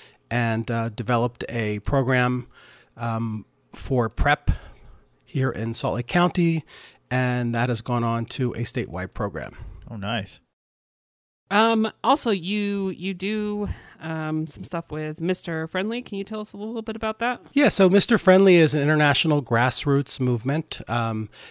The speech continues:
Speaker 1: that was founded by Dave Watts, who is a leather holder. By the way, I'm also a, a person of leather. Uh, so it was a, it was a Tuttlio project for Dave Watts, um, and, uh, basically what we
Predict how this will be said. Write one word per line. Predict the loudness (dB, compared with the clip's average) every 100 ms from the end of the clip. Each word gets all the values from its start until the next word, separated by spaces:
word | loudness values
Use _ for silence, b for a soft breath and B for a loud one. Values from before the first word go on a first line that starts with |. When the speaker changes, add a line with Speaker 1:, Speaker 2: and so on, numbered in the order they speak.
| B
Speaker 1:
that | -6
was | -4 -4
founded | -2 0 0 -2
by | -2 -2
Dave | 0 -2 0
Watts, | 0 0 -2
who | -2
is | 0
a |
leather | 0 0 0
holder. | -2 -2 -2 2
By | 4
the | 6
way, | 6 4
I'm | 2
also | -2 -2 -2
a, | -2 -10 _ -4
a |
person | -2 -2 -4
of | -6
leather. | -6 -6 -6 -10 _ B B B B -8
Uh, | -4 -4 -6 -14
so | -10 0 4 4 2
it | -2
was | -2 0
a, | 2 0 -4 -14
it | -6
was | -4
a | -4
Tuttlio | -2 0 0 0 0
project | 0 0 0 -4
for | -4
Dave | -2 -2 0
Watts, | 2 2 0 -8 -8
um, | -4 -4 -4 -8 B B B B B -20 -12
and, | -4 -2 -2 -4
uh, | -2 0 -2 -6 _ -4
basically | 2 2 0 0 2
what | 2 0
we | -2